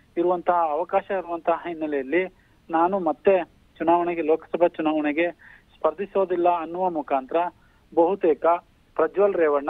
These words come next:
ಹಾಸನ ಲೋಕಸಭಾ ಕ್ಷೇತ್ರದ ಅಭ್ಯರ್ಥಿಯಾಗಿ ಇವತ್ತು, ಆ, ಮಾಜಿ ಪ್ರಧಾನಿ ಎಚ್ ಡಿ ದೇವೇಗೌಡರು ಘೋಷಣೆಯನ್ನು ಕೂಡ ಮಾಡಿರುವಂತದ್ದು. ಜೊತೆಗೆ ಈಗಾಗಲೇ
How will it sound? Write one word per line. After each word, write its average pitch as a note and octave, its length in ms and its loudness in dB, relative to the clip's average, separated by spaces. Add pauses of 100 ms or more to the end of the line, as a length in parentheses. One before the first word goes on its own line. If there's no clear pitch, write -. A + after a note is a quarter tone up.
ಹಾಸನ D3+ 420 -4
ಲೋಕಸಭಾ F3 560 0
ಕ್ಷೇತ್ರದ E3 460 -2 (560)
ಅಭ್ಯರ್ಥಿಯಾಗಿ E3+ 680 2
ಇವತ್ತು, F3 440 2 (440)
ಆ, D#3+ 180 4
ಮಾಜಿ D3 280 -2
ಪ್ರಧಾನಿ E3 360 0
ಎಚ್ D3 280 -6
ಡಿ F3+ 160 4
ದೇವೇಗೌಡರು D#3+ 720 4 (480)
ಘೋಷಣೆಯನ್ನು F#3 500 0
ಕೂಡ D#3+ 160 -2
ಮಾಡಿರುವಂತದ್ದು. E3+ 960 -2 (280)
ಜೊತೆಗೆ E3 580 2 (420)
ಈಗಾಗಲೇ F3+ 600 2